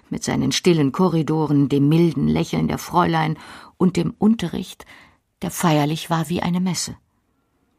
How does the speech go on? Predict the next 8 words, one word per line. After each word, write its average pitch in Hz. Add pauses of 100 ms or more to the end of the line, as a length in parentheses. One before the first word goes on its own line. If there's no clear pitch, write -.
(720)
Die 160
Fräulein 208
trugen 131
lange 120
Röcke 262 (260)
und -
hochgeschlossene 170
Blusen. 101